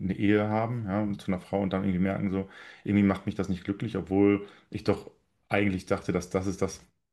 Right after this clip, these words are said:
was alle von mir erwarten, ja, und ich dachte, ich will das auch und jetzt habe ich's halt irgendwie er-, er-, erreicht, aber irgendwie passt es halt irgendwie doch nicht, ne?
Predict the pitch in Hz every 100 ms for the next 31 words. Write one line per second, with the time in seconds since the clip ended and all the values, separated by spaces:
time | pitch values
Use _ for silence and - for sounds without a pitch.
0 | - 95 - 98 101 95 80 87 104 160
1 | 170 - - 98 135 110 113 - 113 -
2 | 101 - - _ - 117 101 87 - 98
3 | 143 131 104 95 98 - - _ _ _
4 | _ _ 98 104 - 95 101 90 90 90
5 | - 92 87 101 90 110 113 - 92 92
6 | 98 104 98 92 101 - - 92 87 95
7 | 90 - 92 90 - 85 107 113